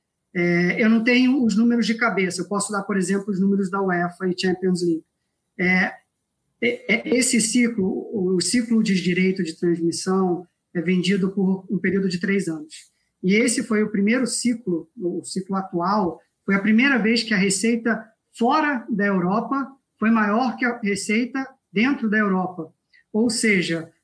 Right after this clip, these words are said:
canais como, sei lá, a E S P N nos Estados Unidos, C C T V na China, Globo no Brasil, todos eles pagaram mais dinheiro do que os países na Europa. Então, pra você ter uma ideia, na Champions League e na Premier League deve ser algo muito parecido.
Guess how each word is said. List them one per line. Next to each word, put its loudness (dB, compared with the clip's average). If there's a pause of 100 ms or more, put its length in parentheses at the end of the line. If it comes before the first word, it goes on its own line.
(140)
canais 2
como, 0
sei -4
lá, -2
a 0
E 0
S -4
P 0
N 2
nos 0
Estados -4
Unidos, -2
C -2
C 0
T -2
V 0
na 0
China, 0
Globo 0
no 2
Brasil, 0 (300)
todos 2
eles 0 (160)
pagaram 0
mais 4
dinheiro 2
do 0
que -2
os -2
países 0
na -2
Europa. -4 (320)
Então, 0
pra -2
você 0
ter -2
uma 2
ideia, 2
na -2
Champions -2
League 0
e 2
na 2
Premier 0
League 0
deve -4
ser -4
algo 0
muito 0
parecido. -4